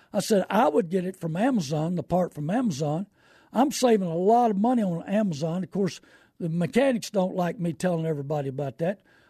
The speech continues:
but I saved a hundred twenty dollars on a fuel pump the other day, you know. And so Amazon delivered it. Now, if you can wait, then take the part over there. Hey, that would save the, the labor to put the part in. Do you want to save it, or you want to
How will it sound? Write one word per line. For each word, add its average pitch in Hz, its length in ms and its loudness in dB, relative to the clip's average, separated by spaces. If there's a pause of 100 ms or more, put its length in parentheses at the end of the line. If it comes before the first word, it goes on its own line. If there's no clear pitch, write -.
(100)
but 220 160 2
I 320 40 -2
saved 277 280 -2
a 202 80 0
hundred 240 280 0
twenty 233 280 0
dollars 220 340 -4
on 208 120 0
a 185 60 -2
fuel 254 240 0
pump 175 280 -4
the 147 140 -2
other 127 160 -6
day, 123 240 -6 (640)
you 196 160 2
know. 214 260 0 (320)
And 180 100 -2
so 196 340 4
Amazon 208 640 0
delivered 190 420 2
it. - 160 -4
Now, 175 140 -4
if 147 160 -10
you 175 100 -2
can 156 120 -4
wait, 214 360 4 (300)
then 202 180 0
take 208 240 0
the - 80 -12
part 202 320 2
over 190 240 0
there. 226 240 -2 (280)
Hey, 226 280 0
that 180 320 0
would 175 140 0
save 226 480 2
the, 190 240 -10
the 202 180 2
labor 233 560 2 (100)
to 202 80 -4
put - 240 -2
the 196 60 -6
part 226 380 0
in. 294 260 -2 (400)
Do 180 60 -6
you 196 100 4
want 196 140 0
to 135 60 -6
save 233 320 2
it, 302 40 0
or 269 80 0
you 214 160 0
want 202 120 0
to - 60 -14